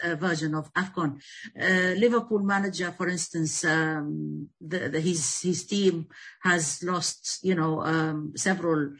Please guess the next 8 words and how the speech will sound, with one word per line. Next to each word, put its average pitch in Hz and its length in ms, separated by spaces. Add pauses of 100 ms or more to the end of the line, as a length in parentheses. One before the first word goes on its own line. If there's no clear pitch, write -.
(280)
uh, 160 360
African 170 400
players. 175 680
Um, 160 440
he 196 180
stoked 214 380 (200)
con-, 175 260
controversy, 170 920